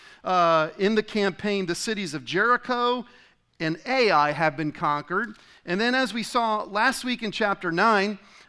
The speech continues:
um, there was a peace treaty that was made with four of the Gibeonite cities. And it's important to remember as we dive into this tonight that, uh, Canaan was not a nation.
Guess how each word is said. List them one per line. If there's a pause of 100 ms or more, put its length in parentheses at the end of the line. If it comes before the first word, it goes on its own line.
um, (340)
there
was
a
peace
treaty
that
was
made
with
four
of
the
Gibeonite (380)
cities.
And
it's
important
to
remember
as
we
dive
into
this
tonight
that, (260)
uh,
Canaan
was
not
a
nation.